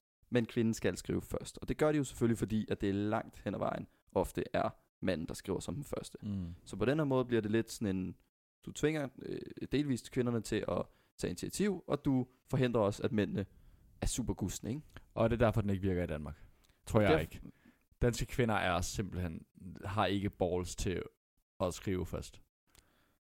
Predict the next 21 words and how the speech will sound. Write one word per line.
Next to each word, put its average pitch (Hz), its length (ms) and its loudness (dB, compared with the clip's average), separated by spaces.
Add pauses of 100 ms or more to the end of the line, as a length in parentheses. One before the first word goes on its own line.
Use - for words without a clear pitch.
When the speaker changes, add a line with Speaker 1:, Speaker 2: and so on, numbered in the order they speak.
(380)
Speaker 1:
Jeg 117 60 6
er 113 40 8
enig. 117 200 4 (840)
Jeg 104 260 6
er, 101 100 4
jeg 107 180 4
er 107 40 6
enig. 104 340 4 (120)
Der 113 60 6
er 107 80 6
ikke, 117 260 4
der 107 140 4
er, 98 60 8
der 104 140 4 (880)
er 120 60 2
ikke 113 100 0
på 123 60 2
samme 110 180 4
måde 110 100 4
en 101 40 -2
kultur - 540 2